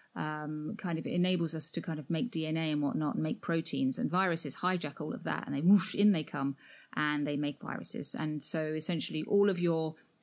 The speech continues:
body's equipment that would normally be making proteins to keep you running is now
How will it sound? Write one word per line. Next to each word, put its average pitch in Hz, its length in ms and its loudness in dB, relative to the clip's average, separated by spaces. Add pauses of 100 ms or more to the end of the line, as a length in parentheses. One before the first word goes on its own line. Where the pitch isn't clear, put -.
(140)
body's 175 320 4
equipment 165 520 0
that 170 140 -2
would 165 160 -2
normally 175 420 4
be 147 140 -2
making 151 380 -2
proteins - 960 -2 (340)
to 175 60 -12
keep - 260 -4
you 160 640 2
running 160 480 -2
is 165 140 -2
now 156 400 0